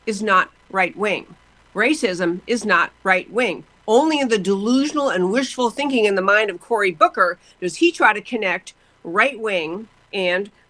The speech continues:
and, uh, white supremacy. And so he rants about it and goes on and on about Trump and the re-, Trump's rhetoric. And this is another thing we're gonna get to a little bit later in the show, but a huge problem that is, has to be exposed and called out and talked about more is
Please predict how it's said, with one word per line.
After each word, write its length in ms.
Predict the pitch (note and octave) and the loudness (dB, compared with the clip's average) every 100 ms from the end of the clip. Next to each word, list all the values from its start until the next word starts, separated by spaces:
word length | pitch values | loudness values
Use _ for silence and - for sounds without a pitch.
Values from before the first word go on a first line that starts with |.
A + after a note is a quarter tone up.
| - | -8
and, 320 | F#3+ F#3+ F#3+ | -2 0 0
uh, 200 | - F3 | 0 0
white 320 | F3 F3+ G3 - | 0 0 0 -2
supremacy. 760 | A3 A#3+ D4 C4 - E3+ D3 _ _ | -8 0 0 0 -4 -8 -8 _ _
And 140 | A#3+ B3+ | -4 2
so 240 | A#3 A3 | 2 2
he 200 | A#3+ D4+ | 0 -4
rants 380 | A3+ A3 A3+ A3+ | -2 -2 -2 -4
about 300 | A3 G3 G3 | 0 2 2
it 40 | |
and 80 | F#3 | 0
goes 160 | G3 F#3+ | -4 0
on 200 | G3+ G3+ | 0 0
and 80 | |
on 120 | F#3+ F#3+ | 0 -2
about 320 | F#3 F3 - | -2 -4 -6
Trump 380 | - G#3 G#3 F#3 | -4 -2 -2 -2
and 100 | E3+ | -2
the 100 | E3 | 0
re-, 180 | F#3 | -2
Trump's 380 | - A#3+ A3 G#3+ | -2 -2 -2 -4
rhetoric. 440 | E3 F#3+ F#3+ G3 - _ _ _ | -2 0 0 -4 -6 _ _ _
And 100 | - | -4
this 140 | A#4 A4+ | -2 -2
is 80 | C4+ | 4
another 180 | C4 | 4
thing 80 | A3+ | 4
we're 80 | G3+ | -2
gonna 100 | G3+ | -4
get 140 | G#3 G#3+ | -6 -6
to 80 | |
a 20 | G#3+ | -4
little 200 | G#3+ G#3 | -4 -4
bit 140 | F#3+ | -4
later 220 | G3+ G#3 | -4 -4
in 60 | F#3+ | -4
the 80 | F3+ | -6
show, 300 | - A3 G3 | 0 0 2
but 220 | E3+ - _ _ _ _ _ - | -2 -4 _ _ _ _ _ -8
a 60 | |
huge 560 | G3+ - D4+ E4 F#4 - | -8 -4 0 2 0 -2
problem 760 | - C#4+ C4+ C4 G3+ D3+ B2+ E3+ _ _ _ _ - | 2 4 6 4 -2 -6 -8 -14 _ _ _ _ -4
that 200 | G3+ G3+ | -4 0
is, 300 | G#3+ F#3+ - | -2 -4 -12
has 300 | F#3+ A#3 C4 | -2 -2 -2
to 80 | A#3+ | -4
be 100 | G3 | -6
exposed 600 | F3 - B3+ B3+ C4+ A#3 | -8 -6 0 0 0 -4
and 120 | F3 | -8
called 420 | - B3 C4 C#4 | -8 -2 0 2
out 240 | G3 F#3+ F3 | 2 2 0
and 140 | F#3 | -8
talked 320 | - - E4+ | -8 -6 -4
about 180 | G3+ F#3 | -2 -2
more 280 | F#3 F#3+ F#3+ | -2 -2 -2
is 340 | F#3 F3+ F3+ | -2 -4 -6